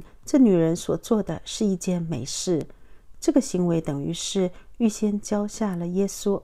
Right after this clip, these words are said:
安葬所要用的香膏，并说明这个女人所行的将随着福音述说传扬于全地。奉献有三种境界：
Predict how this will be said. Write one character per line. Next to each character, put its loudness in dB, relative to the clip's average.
安 0
葬 -4
所 -6
要 0
用 -2
的 -8
香 -6
膏， -6
并 4
说 0
明 2
这 -2
个 -2
女 0
人 -4
所 -4
行 -4
的 0
将 4
随 0
着 -6
福 -2
音 0
述 2
说 -4
传 -4
扬 -2
于 -6
全 -4
地。 -2
奉 2
献 0
有 -2
三 -2
种 -8
境 0
界： 0